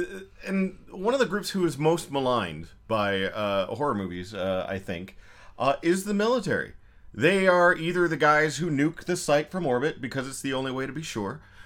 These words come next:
or they're the, uh, the guys who are, like, trying to help the bad guy out or something like that. They're never,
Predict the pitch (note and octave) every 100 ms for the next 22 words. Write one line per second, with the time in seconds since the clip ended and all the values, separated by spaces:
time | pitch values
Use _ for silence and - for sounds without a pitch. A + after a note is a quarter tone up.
0 | - - C3+ C#3+ D3 D3+ D#3 D#3 D#3+ D3+
1 | D#3 C3+ C#3 D3+ D3+ D3+ C#3 C3+ C3+ C3
2 | B2+ B2 - - C3 C#3 C#3 C3+ C3+ B2
3 | C3+ C#3 - C#3 A2+ C#3+ D3 A2 G#2+ F#2+
4 | F#2 G2 F#2+ E2+ F#2+ F#2 G#2 F2 F2 F2
5 | F#2 F#2+ C#3 F#3+ B3